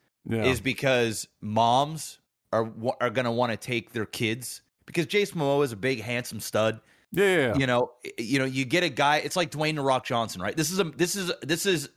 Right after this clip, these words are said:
Speaker 2: a movie that Dwayne "The Rock" Johnson could and would star in
Speaker 1: Yeah.
Speaker 2: because it's family friendly. It's got, it's got a massive I P,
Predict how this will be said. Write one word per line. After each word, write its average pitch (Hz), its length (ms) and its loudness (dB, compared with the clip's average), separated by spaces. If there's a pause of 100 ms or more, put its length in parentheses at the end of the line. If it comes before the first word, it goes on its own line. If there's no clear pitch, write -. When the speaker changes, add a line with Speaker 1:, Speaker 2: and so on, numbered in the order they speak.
(120)
Speaker 2:
a 120 80 -2
movie 156 400 0
that 107 240 0
Dwayne 123 280 -2
"The 135 80 -2
Rock" 110 280 0
Johnson 107 440 -4 (520)
could 196 280 4
and 147 240 -2
would 131 220 -2
star 123 340 0
in 165 200 -2 (140)
Speaker 1:
Yeah. - 80 -20 (300)
Speaker 2:
because 131 580 2
it's 117 160 -10
family 160 400 0
friendly. 143 560 -2 (280)
It's 107 200 -6
got, 120 260 0
it's 104 140 -8
got 113 120 0
a 95 60 -2
massive 131 560 0
I 131 160 2
P, 120 500 -6